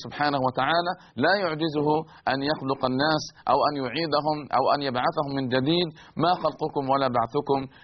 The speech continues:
إلا كنفس واحدة. وكذلك الآيات التي ورد فيها لفظ القدير إنما تناسب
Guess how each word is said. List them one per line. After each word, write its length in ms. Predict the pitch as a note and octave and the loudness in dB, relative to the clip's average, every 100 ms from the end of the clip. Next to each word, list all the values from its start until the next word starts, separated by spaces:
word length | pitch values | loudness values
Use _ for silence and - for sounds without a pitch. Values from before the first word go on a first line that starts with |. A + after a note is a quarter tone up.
| - | -2
إلا 300 | D3+ D#3 D3 | 0 2 0
كنفس 380 | C#3+ C3 C#3 - B2 | 0 -2 -2 -2 2
واحدة. 320 | A2+ A2 A2 E2 - - G#2 | 2 0 -4 -4 -8 -8 -4
وكذلك 600 | A2+ C#3+ F#3 G#3+ G3 F3+ | 0 2 2 2 -2 0
الآيات 800 | E3 D3+ C#3+ B2 D3 E3+ E3+ E3 - - B2 | 2 2 0 0 2 2 0 -4 -20 -4 -2
التي 300 | C3+ D3 C#3 | 0 -2 0
ورد 280 | C#3+ C#3 D3+ D3+ | 2 2 0 -4
فيها 240 | D#3 D#3 C#3 | -4 -2 0
لفظ 280 | D3 - B2+ B2+ B2+ - | -2 -2 0 0 2 0
القدير 500 | C3 - C#3 E3+ E3 G#2 - - | -2 -2 0 0 0 -2 -12 -8
إنما 280 | G#2+ B2+ C#3 | -2 0 0
تناسب 520 | C#3 C3 E3+ F#3+ F3 | 0 0 0 0 -2